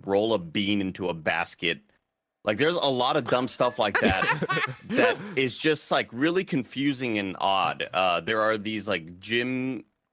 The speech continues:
Speaker 1: not gyms, but,
Speaker 2: Like
Speaker 1: like,
Speaker 2: gym challenges?
Speaker 1: kind of, um, no, there, there's, like, these raids on these, like,
Speaker 2: Mm.
Speaker 1: fortresses that aren't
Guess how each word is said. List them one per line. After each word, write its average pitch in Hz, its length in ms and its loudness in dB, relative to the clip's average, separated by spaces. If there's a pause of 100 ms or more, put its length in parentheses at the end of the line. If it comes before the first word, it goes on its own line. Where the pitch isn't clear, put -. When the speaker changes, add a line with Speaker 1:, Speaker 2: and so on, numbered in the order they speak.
(240)
Speaker 1:
not 127 180 0
gyms, 113 520 -2
but, 107 140 0
Speaker 2:
Like 95 140 2
Speaker 1:
like, 143 100 0
Speaker 2:
gym 147 200 -2
challenges? 139 600 -4 (880)
Speaker 1:
kind 185 240 0
of, 165 220 0
um, 123 640 2 (400)
no, 139 280 4
there, 139 180 2
there's, 143 200 2
like, 143 140 -2
these 127 200 -2
raids 107 680 0
on 104 220 0
these, 101 160 0
like, 98 120 0
Speaker 2:
Mm. 120 100 -6
Speaker 1:
fortresses 90 1040 -4
that 90 280 -2 (180)
aren't 135 500 -2